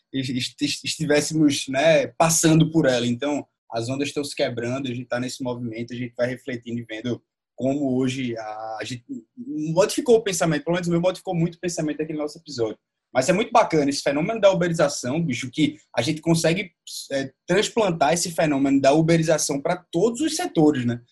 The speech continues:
Algo que começou ali em dois mil e quinze, dois mil e dezesseis, e você vai cheio desses termos americanos, né, Daniel? Cheio desse, dessas linguagens sutis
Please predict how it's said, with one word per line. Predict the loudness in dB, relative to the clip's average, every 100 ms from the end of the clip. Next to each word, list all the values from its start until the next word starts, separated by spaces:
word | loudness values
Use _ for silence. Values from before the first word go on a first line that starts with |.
| _
Algo | 4 4
que | 4
começou | -2 0 0 4 4
ali | 4 4
em |
dois | 2
mil | 2 0
e | -2
quinze, | 0 2 2
dois | 2
mil | 0
e |
dezesseis, | 0 0 0 0 0 -2 -6 _ _ -2
e | 0
você | 2 4
vai | 6 6 4 -4 _ _
cheio | -4 2 4 4 4
desses | 2 2 0
termos | 4 6 8 6 4 0 2
americanos, | 6 6 6 4 4 6 6 4 6
né, | 4
Daniel? | 6 6 6 4
Cheio | 2 0
desse, | 0 0 2
dessas | 2 2 2
linguagens | 4 6 8 8 8 8 6 2 0 -10 -20 -6
sutis | -2 2 2 2 2 2 2 -6